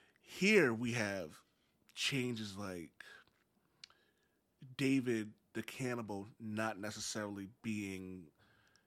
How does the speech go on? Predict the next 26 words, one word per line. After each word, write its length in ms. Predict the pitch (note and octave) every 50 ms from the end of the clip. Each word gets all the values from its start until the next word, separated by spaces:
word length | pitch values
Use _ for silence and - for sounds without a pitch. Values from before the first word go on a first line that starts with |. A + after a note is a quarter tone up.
| _ _ _ _ _ _ _ _ _ _ _ _ _ _ _ _ _ -
as 280 | - A2+ G#2 G2+ F#2+
vicious 960 | F#2 G2 A2 A2 A2 B2+ A#2+ A2+ - - A2 G#2+ G2+ G2 G2 - - - - - _ _ -
as 160 | A2+ G#2+ F#2+
he 100 | G2 G2+
was 300 | G2 G2+ G2 F#2+ F#2+ F2+
when 100 | F#2 F2
he 100 | G2 A2
was 140 | G2+ G2 -
cutting 420 | - - - - C3 A#2 A2+ G#2+
up 140 | G#2 G2 -
a 40 | G2
body 560 | G2 - G#2 G2+ G2+ G2+ G2+ F#2+ F2+ F2+ - - - - - - - - _ _ -
on 100 | B2 G#2
a 60 | F#2+ F2+
butcher 380 | G2+ - C#3+ D#3 D3+ - A2
table. 380 | - - A2+ F2+ D#2 - B1 - _ _ _ -
Instead, 600 | D2+ D2+ - - - - F3 F3 D#3+ B2 G2+ - - - - - - - - - _ _ _ _ _ _ _ _ _ _ _ _ _ _ _ _ _ _ _ _ _ _ _ _ _ _ _
Ellie 260 | C3 C3+ C3+ C#3 C#3
caught 340 | C3 - - C3 B2 A2+ A2
on 420 | A2+ G2+ G#2 G2+ G2+ F#2+ F2+ F2 F2 - -
with 120 | A2+ G#2 G#2
a 60 | G2+
subtle, 600 | - - - - - B2+ A#2 A2+ A2 G#2 G2+ -
with 180 | - A#2 F#2+ -
the 80 | G#2
subtleness 560 | G2 - - C#3+ C3+ C3+ B2 A#2+ A2+ A2 -